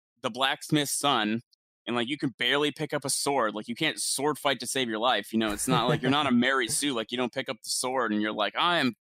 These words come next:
Speaker 1: God," and you slaughter everybody. Like, you pick up the sword, and
Speaker 2: <laughs>
Speaker 1: people, like, small infants beat your ass. Like,
Speaker 2: <laughs>
Speaker 1: it's so funny. Like, you actually have to develop it and learn how to fight. Like, the game is just so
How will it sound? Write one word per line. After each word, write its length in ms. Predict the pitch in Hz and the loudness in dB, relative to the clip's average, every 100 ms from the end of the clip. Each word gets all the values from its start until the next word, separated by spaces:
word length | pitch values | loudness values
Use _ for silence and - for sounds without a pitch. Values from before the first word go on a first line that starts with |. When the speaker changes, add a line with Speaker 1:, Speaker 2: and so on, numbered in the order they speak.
| - | -2
Speaker 1:
God," 400 | 156 165 160 139 | 2 4 2 2
and 100 | 117 | 0
you 80 | 107 | 0
slaughter 520 | - - 120 131 117 | -2 -2 0 0 2
everybody. 360 | 120 131 107 107 | -2 -2 -4 -6
Like, 160 | 113 | -8
you 60 | 123 | -8
pick 180 | 156 151 | -8 -6
up 60 | |
the 60 | 135 | -6
sword, 280 | - 165 135 | -2 0 0
and 100 | 110 | -2
Speaker 2:
<laughs> 60 | 147 | -4
Speaker 1:
people, 320 | 135 131 - - _ _ - | -6 -6 -10 -16 _ _ 0
like, 180 | 123 - _ _ | 0 -2 _ _
small 440 | - - 147 151 147 | -4 2 4 4 2
infants 420 | 143 160 143 117 - | 2 2 2 -2 -2
beat 380 | - 127 123 | -4 -2 -2
your 120 | 123 92 | 0 2
ass. 440 | 120 101 67 - 98 | 2 2 0 -2 -2
Like, 220 | 101 - | -2 -4
Speaker 2:
<laughs> 680 | 762 807 440 - - _ - | -10 -14 -16 -16 -20 _ -10
Speaker 1:
it's 160 | 131 | -8
so 300 | - 143 135 | -4 0 0
funny. 260 | - 147 107 | 2 0 0
Like, 140 | 101 | -2
you 80 | 120 | -2
actually 220 | 135 139 147 | 0 0 -2
have 80 | 127 | -2
to 80 | |
develop 500 | 113 107 110 117 117 127 | -6 -2 0 0 0 0
it 220 | 120 - | 2 2
and 100 | 110 | 2
learn 160 | 117 113 | 2 0
how 100 | 113 | -2
to 80 | 107 | -2
fight. 460 | - 110 113 104 | 0 2 2 0
Like, 180 | 101 101 | -4 -6
the 80 | 113 | -4
game 260 | 139 143 120 | 0 2 2
is 100 | 110 | 0
just 540 | 104 - - - - | -2 -2 -4 -6 -4
so 480 | 131 123 113 104 | -2 0 -2 -6